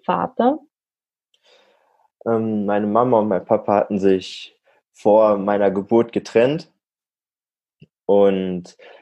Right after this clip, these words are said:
Speaker 2: ja, es war einfach der Punkt, Mama, Papa haben sich nicht verstanden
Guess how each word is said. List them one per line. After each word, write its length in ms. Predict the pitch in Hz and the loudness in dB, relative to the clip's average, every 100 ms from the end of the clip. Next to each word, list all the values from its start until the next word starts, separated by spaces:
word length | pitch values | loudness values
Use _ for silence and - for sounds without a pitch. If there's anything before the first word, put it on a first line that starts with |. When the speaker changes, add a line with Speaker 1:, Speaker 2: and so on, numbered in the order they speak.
| _ - | _ 0
Speaker 2:
ja, 160 | 92 92 | 2 2
es 140 | - | 0
war 100 | 92 | 0
einfach 320 | 95 101 90 | 0 -2 0
der 140 | 92 92 | 0 0
Punkt, 420 | - 95 90 - - - _ _ _ _ _ _ _ _ _ _ _ _ _ - | -2 -6 -6 -12 -20 -20 _ _ _ _ _ _ _ _ _ _ _ _ _ -2
Mama, 260 | 101 101 | 0 2
Papa 320 | 95 107 98 104 | 0 -2 -2 0
haben 200 | 95 92 | 0 -2
sich 140 | 92 | -8
nicht 140 | 98 | -8
verstanden 960 | - 92 104 104 107 104 107 101 101 101 | -4 -2 0 0 0 -2 -2 0 -2 -6